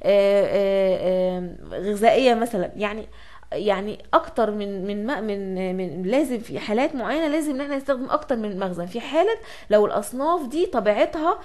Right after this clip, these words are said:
ما ينفعش إنها تتخزن مع بع-، مع بعضها، لو في حالة، لو في أصناف حجمها، إن حجم ال-، ال-، الأصناف كبيرة، فبالتالي إن احنا مضطرين إن احنا نعمل أكتر من مخزن،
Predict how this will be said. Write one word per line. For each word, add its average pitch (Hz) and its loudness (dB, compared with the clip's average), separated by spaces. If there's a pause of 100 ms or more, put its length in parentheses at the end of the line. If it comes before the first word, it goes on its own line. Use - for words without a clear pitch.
(200)
ما 202 0
ينفعش 240 0
إنها 269 0
تتخزن 269 -2
مع 185 0
بع-، - -4
مع 220 2
بعضها، 180 -2 (360)
لو 226 8
في 233 -2
حالة، 285 2
لو 220 2
في 269 -4
أصناف 254 -2 (100)
حجمها، 240 -2 (300)
إن 208 -4
حجم 247 -2
ال-، 214 -2
ال-، 180 0
الأصناف 233 0
كبيرة، 262 4
فبالتالي 247 2
إن 240 -4
احنا 262 -6
مضطرين 220 -4
إن 240 -4
احنا 240 -6
نعمل 247 -4
أكتر 269 -4
من 254 -4
مخزن، 247 -4